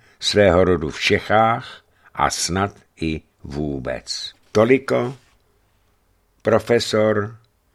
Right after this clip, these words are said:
Jan Bohuslav Miltrer, český buditel,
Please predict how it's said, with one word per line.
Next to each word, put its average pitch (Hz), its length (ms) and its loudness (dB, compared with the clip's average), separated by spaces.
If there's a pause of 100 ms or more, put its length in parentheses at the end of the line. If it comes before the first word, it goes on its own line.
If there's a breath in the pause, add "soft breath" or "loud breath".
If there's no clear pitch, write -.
(340)
Jan 104 600 -4
Bohuslav 87 640 -4
Miltrer, 107 760 -4 (680 soft breath)
český 98 400 -4
buditel, 110 800 -4